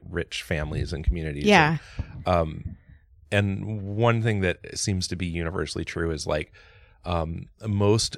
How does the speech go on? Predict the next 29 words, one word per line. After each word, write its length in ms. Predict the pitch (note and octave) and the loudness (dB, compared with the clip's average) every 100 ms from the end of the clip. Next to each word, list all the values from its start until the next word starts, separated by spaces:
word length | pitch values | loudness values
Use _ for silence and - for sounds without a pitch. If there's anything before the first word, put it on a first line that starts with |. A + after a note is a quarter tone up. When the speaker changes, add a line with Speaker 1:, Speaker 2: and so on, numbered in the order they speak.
| - | -6
Speaker 1:
people 420 | A#2+ A#2 A2+ A#2 | -2 0 0 0
who 260 | - G#2+ F#2+ | 0 0 0
end 300 | F#2+ F#2+ F#2+ | 0 0 2
up 240 | F#2+ - - _ - | 2 0 -8 _ -14
with 580 | F2+ F#2 E2+ - - - _ _ _ | -2 0 0 -4 -12 -14 _ _ _
either 280 | F#2 F#2+ F#2 | 0 2 2
being 240 | F#2+ F#2 | 2 0
born 260 | E2+ F#2+ F#2+ | 0 2 2
into 180 | F2+ G2+ | 2 0
the 100 | F#2 | 0
money 280 | F2+ F2 E2 | 0 0 0
or 100 | E2 | -2
have, 340 | F2 E2+ D#2+ | 0 0 0
like, 320 | F2 D2+ - - | 0 0 -6 -12
you 120 | F#2 | -6
know, 240 | E2+ D#2+ D#2 | -4 -4 -4
the 100 | F2 | -4
luck 260 | D#2+ E2 - | 0 0 -2
of 100 | D2+ | -6
having, 320 | E2 D#2 D2+ | -4 -4 -4
like, 160 | D2 D#2 | -6 -8
quite 220 | - E2+ | -2 0
a 60 | |
lot 180 | D2+ D#2 | 0 -2
of 140 | D2+ D#2+ | -2 -4
money 340 | D#2 D#2 D2 - | -6 -6 -8 -8
early 260 | E2 D#2+ | -6 -6
on, 360 | D#2+ D#2 D2+ C#2 - _ _ _ - | -4 -4 -6 -8 -16 _ _ _ -6
um, 300 | D#2+ D#2 D#2+ | -4 -4 -8